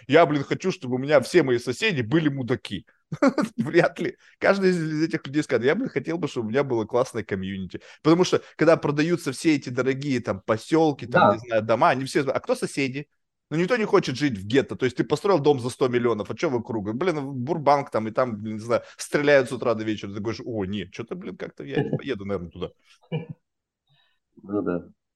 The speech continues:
Speaker 2: Ну да. Ну, как-то так, да.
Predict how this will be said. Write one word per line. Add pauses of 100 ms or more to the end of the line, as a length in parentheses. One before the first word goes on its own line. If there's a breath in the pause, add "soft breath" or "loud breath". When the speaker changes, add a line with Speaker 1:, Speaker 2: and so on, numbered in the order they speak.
(600)
Speaker 2:
Ну
да. (640)
Ну,
как-то
так,
да.